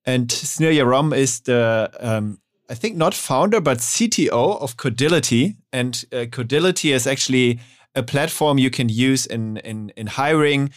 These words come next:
and also in other situations. He will tell us about that. Um, uh, f-, uh, when you're hiring engineers, uh, you can basically test their coding skills and so on. I, um, like, use the tool a lot.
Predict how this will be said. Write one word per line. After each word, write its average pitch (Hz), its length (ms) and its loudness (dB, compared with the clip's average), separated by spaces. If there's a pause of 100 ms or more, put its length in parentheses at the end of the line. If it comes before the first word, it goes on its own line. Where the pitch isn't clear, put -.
(140)
and 117 120 -2
also 127 240 2
in 110 40 -2
other 139 200 2
situations. 123 640 -2
He - 60 -8
will 113 140 -2
tell 127 180 -2
us 120 140 0
about 113 460 0
that. 123 400 -2 (100)
Um, 113 320 0 (460)
uh, 110 240 0
f-, - 180 -4 (180)
uh, 120 180 -4
when 117 160 -2
you're 117 120 2
hiring 120 420 0
engineers, 151 760 0
uh, 110 120 0
you 104 160 -2
can 107 160 -6
basically 101 340 -6
test 107 260 -8
their 101 80 -6
coding 135 320 0
skills 120 380 -6
and 113 120 -10
so 113 200 -8
on. 120 220 -8 (360)
I, 151 460 0
um, 131 460 -2 (220)
like, 117 280 -8
use 147 320 0
the - 100 -2
tool 233 240 0
a - 20 2
lot. 190 300 2